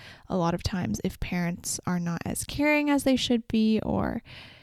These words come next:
if they're too protective, or they don't provide an enriching environment for their kid to learn, it can change how they grow up and change how they develop,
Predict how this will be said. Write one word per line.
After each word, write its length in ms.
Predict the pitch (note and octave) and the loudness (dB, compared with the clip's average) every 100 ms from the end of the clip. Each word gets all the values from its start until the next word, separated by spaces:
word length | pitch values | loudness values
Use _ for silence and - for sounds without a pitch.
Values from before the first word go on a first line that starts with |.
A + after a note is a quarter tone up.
| - - | -14 -4
if 100 | - | 0
they're 100 | E3+ | 4
too 260 | - D#4 | 10 10
protective, 880 | D4 C#4 C#4 - C#4 C#4 C4+ C4 - | 10 6 4 4 4 6 8 6 2
or 220 | G3 F3+ | 0 0
they 120 | - C3 | 2 2
don't 160 | F3+ | 2
provide 380 | - F#3 F3+ F3 | 2 4 4 2
an 120 | F3 | 2
enriching 500 | F3+ F3 F3 - F#3 | 2 4 2 2 0
environment 640 | E3+ F3+ B3+ D4 D4+ C#4+ | 2 4 4 4 4 2
for 220 | - B3+ B3 | 4 4 6
their 140 | A#3+ | 4
kid 260 | - A3+ G#3+ | 6 6 6
to 100 | G#3+ | 6
learn, 300 | G#3 G3+ G3+ | 6 6 4
it 140 | G3 | 2
can 180 | G3 G3 | 2 0
change 400 | - F#3 F3+ F#3 | 0 -2 -2 -2
how 260 | - F#3 | -4 -2
they 140 | F3+ F3 | 0 -2
grow 240 | F3+ F3 | 0 -2
up 240 | - - - | -2 -4 -4
and 160 | - | -4
change 300 | - - - | -6 -8 -8
how 160 | - - | -8 -8
they 140 | - - | -8 -8
develop, 500 | - - - - | -8 -8 -8 -12